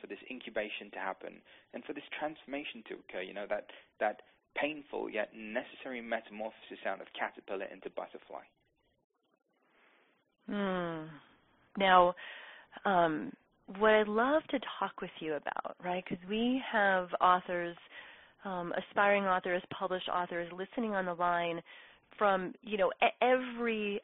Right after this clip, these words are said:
Speaker 2: aspect of the journey. Some haven't written a word. Some are already published authors. Some are, you know, still sort of in the process of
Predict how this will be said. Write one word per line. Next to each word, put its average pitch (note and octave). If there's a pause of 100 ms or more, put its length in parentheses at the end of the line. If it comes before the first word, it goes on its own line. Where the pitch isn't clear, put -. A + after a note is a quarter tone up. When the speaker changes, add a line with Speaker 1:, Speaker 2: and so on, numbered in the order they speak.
Speaker 2:
aspect F#3 (160)
of E3 (100)
the E3+
journey. D#3 (580)
Some G#3
haven't G3
written F#3+
a F3+
word. E3+ (580)
Some G#3
are F#3+
already F#3
published F#3
authors. - (480)
Some G#3 (120)
are, F#3
you G#3
know, F#3 (240)
still A3 (360)
sort G3+
of F#3+
in G3
the F#3+ (160)
process F#3+
of F#3